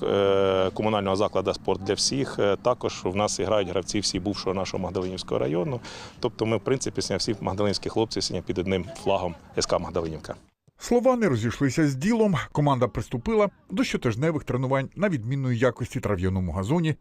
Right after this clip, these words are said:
Speaker 2: який залишився після В П К «Агро» і наразі доглядається та утримується на належному рівні, де спортивний клуб «Магдалинівка» проводить домашні матчі чемпіонату першої ліги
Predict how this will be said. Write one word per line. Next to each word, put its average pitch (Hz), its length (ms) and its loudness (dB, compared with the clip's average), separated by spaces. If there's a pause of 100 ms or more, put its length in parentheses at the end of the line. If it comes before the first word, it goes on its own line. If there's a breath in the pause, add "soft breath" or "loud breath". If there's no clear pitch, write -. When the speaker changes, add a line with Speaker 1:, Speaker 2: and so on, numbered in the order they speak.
(100)
Speaker 2:
який 196 200 -2
залишився 139 540 2
після 131 280 -2
В 117 120 2
П 113 120 -4
К 127 240 4
«Агро» 117 340 4 (200)
і - 60 -2
наразі 123 340 4
доглядається 107 640 2
та 139 120 2
утримується 127 600 2
на 113 100 2
належному 110 520 2
рівні, 107 300 2 (180)
де 208 100 0
спортивний 123 500 0
клуб 113 320 -2
«Магдалинівка» 113 720 0 (240)
проводить 175 480 2 (100)
домашні 107 420 0
матчі 143 300 0
чемпіонату 123 600 0
першої 110 420 -2
ліги 104 200 2